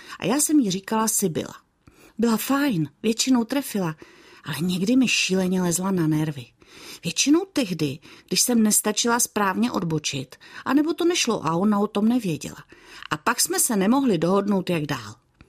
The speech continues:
Ano, přiznám se, že na navigaci mluvím a občas se s ní i hádám.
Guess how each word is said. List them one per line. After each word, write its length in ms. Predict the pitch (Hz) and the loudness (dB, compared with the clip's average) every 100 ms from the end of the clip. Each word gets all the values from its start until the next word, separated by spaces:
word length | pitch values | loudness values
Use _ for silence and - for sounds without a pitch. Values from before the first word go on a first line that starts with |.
| _ _ _ _ - | _ _ _ _ -6
Ano, 280 | 170 254 302 - | 0 2 2 0
přiznám 500 | - 175 185 180 196 | -2 0 0 0 0
se, 200 | 220 226 | -2 -2
že 120 | 180 | 2
na 140 | 170 | 2
navigaci 480 | 170 151 147 - 135 | 2 0 -4 -4 -2
mluvím 580 | 156 170 160 170 196 294 - - - | 0 0 0 0 0 -2 -6 -18 -6
a 180 | - - | -2 -2
občas 360 | 247 - 339 | -2 -2 -2
se 140 | - 311 | 0 0
s 100 | - | 4
ní 200 | 285 269 | 2 2
i 40 | |
hádám. 580 | 247 262 190 156 107 | 0 0 0 -4 -6